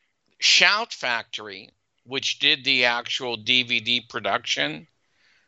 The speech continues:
I think if it, I think they underestimated just how big the appeal of this D V D Blu-ray would be.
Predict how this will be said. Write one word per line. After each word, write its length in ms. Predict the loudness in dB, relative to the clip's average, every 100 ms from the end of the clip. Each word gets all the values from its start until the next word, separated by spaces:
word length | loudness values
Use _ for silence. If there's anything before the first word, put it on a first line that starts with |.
| _ 4
I 120 | 4
think 340 | 4 2 4
if 180 | 0 2
it, 200 | -2 0 0
I 120 | 0
think 340 | 2 -2 0
they 200 | 4 4
underestimated 1080 | 4 0 -2 -2 -2 -2 -2 0 2 0 -6 _ _ _
just 540 | -2 4 4 4 -2 -6 _ _ _ _
how 320 | -4 0 0
big 400 | 2 2 2 -2
the 140 | -8
appeal 680 | -6 -8 -8 -4 -4 -6 -10 _ _ _ _ _ _
of 200 | -2 0
this 500 | 4 4 6 4 2 -4 _ _ -2
D 220 | 2 2
V 220 | 2 2
D 280 | 2 0 0
Blu-ray 600 | 0 -2 -2 0 4 4
would 260 | 2 -4 0
be. 340 | 2 2 -4